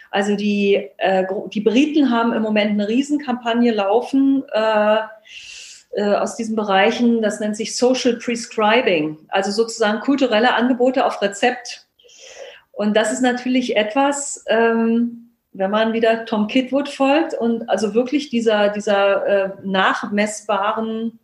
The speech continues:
Verbesserung des Wohlbefindens, dass man sagt, warum gibt es dann nicht die Gesangsstunde für Menschen mit Demenz oder so einen Kultursalon oder einen Musikworkshop?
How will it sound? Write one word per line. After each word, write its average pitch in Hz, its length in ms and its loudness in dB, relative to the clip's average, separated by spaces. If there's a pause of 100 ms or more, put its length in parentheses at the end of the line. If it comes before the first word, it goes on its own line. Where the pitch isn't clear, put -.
(920)
Verbesserung 220 640 0
des 214 180 -4
Wohlbefindens, 254 720 0
dass 247 180 -4
man 240 140 -2
sagt, 226 280 0
warum 233 240 4
gibt 240 200 -2
es 240 120 -6
dann 240 180 2
nicht - 360 -2
die 220 80 -10
Gesangsstunde 247 840 0
für 247 160 -4
Menschen 226 380 -2
mit 226 140 -4
Demenz 226 440 0
oder 214 200 -2
so 208 100 -4
einen 202 120 -2
Kultursalon 233 1000 0
oder 208 220 0
einen 202 180 2
Musikworkshop? 240 880 -2